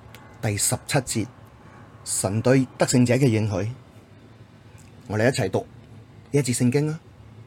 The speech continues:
「聖靈向眾教會所說的話，凡有耳的，就應當聽。得勝的，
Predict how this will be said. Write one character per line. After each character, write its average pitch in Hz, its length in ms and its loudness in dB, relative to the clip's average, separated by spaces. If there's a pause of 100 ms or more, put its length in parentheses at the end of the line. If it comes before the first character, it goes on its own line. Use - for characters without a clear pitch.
(1400)
「聖 170 220 4
靈 127 240 6
向 151 200 4
眾 143 220 4
教 135 160 6
會 131 140 8
所 151 180 2
說 151 120 2
的 160 120 0
話， 110 280 0 (720)
凡 85 200 -6
有 95 100 0
耳 107 200 0
的， - 180 4 (400)
就 95 180 -4
應 127 160 4
當 135 180 2
聽。 120 260 -2 (1120)
得 147 100 2
勝 127 240 4
的， 151 160 4